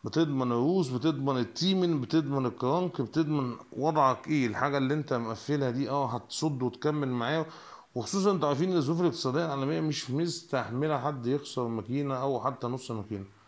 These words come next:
فيا رب تكونوا استفدتوا من اللي انا قلته، يا رب يكون الموضوع مفيد ليكوا. ولو عجبك الفيديو ما توقفوش عندك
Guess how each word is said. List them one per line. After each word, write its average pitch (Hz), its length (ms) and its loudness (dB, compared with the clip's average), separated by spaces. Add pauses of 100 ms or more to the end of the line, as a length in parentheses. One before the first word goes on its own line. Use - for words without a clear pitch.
(580)
فيا 127 540 2
رب 175 180 -2 (260)
تكونوا 135 240 0
استفدتوا 139 600 0 (600)
من 107 100 -4
اللي 110 120 -2
انا 127 180 0
قلته، 131 320 -4 (760)
يا 110 140 0
رب 135 200 -2
يكون 120 600 -2
الموضوع 107 840 -4
مفيد 117 380 -2
ليكوا. 135 340 -2 (1200)
ولو 120 680 -2
عجبك 147 420 2
الفيديو 160 520 0 (460)
ما 117 160 -2
توقفوش 120 500 -2
عندك 143 340 0